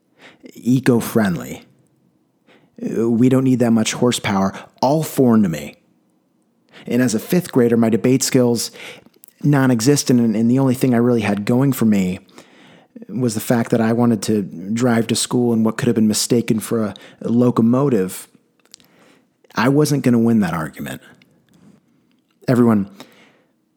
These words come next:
hide and go seek at my parents' house, very common game. In their closet upstairs,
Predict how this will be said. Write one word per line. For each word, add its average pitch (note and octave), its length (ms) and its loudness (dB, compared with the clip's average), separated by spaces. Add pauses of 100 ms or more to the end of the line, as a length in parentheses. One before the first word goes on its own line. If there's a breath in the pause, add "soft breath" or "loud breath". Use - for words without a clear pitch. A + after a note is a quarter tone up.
(240)
hide C#3+ 400 0
and D#3 80 0
go C#3 100 2
seek B2 320 0
at A#2+ 60 -2
my A2+ 120 0
parents' A2+ 420 -2
house, G#2 320 -2 (100)
very A2 680 -2
common F#2+ 380 0
game. - 360 -10 (960)
In G#2+ 140 -2
their A2 160 0
closet D3+ 480 0
upstairs, A#2 800 -2